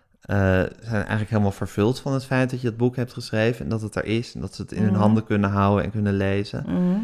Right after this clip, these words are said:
Speaker 1: En jij hebt ook een soort leeg gevoel daarover.
Speaker 2: Ja, ik ben er ook nog moe van.
Speaker 1: Je bent er
Speaker 2: Ik
Speaker 1: moe
Speaker 2: ben
Speaker 1: van.
Speaker 2: moe van. Het is natuurlijk ook heel veel werk. Heel veel uitzoekwerk, heel veel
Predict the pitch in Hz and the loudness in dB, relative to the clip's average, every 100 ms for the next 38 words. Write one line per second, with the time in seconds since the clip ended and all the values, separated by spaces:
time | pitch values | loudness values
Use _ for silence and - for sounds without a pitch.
0 | - - 113 110 123 131 127 110 110 107 | -6 -4 4 6 8 6 2 -2 -2 -2
1 | 104 98 98 98 - - 85 85 85 78 | 2 4 4 2 -8 -8 -4 -2 -2 -2
2 | 87 - 247 214 208 202 165 165 151 147 | -4 2 6 6 6 4 4 0 -4 -2
3 | 147 165 - 277 220 - _ _ _ _ | -2 -2 -4 -6 -6 -10 _ _ _ _
4 | - 101 98 101 101 143 101 156 190 285 | -2 0 2 0 0 -2 -2 -2 -2 -4
5 | - 156 143 147 147 - _ _ _ _ | -4 -4 -4 -4 -8 -14 _ _ _ _
6 | - 160 151 143 160 160 151 151 143 143 | -12 -10 -8 -6 -6 -6 -8 -8 -10 -6
7 | 135 165 247 392 - _ _ _ _ 113 | -4 -2 -4 -6 -20 _ _ _ _ -8
8 | 117 139 180 214 - - 50 - - 175 | -6 -2 -4 -4 -8 -6 -6 -8 -12 -12
9 | - 165 151 170 - 113 131 175 190 185 | -6 -4 -4 -6 -10 -10 -6 -6 -8 -4
10 | 180 175 170 | -2 -2 -6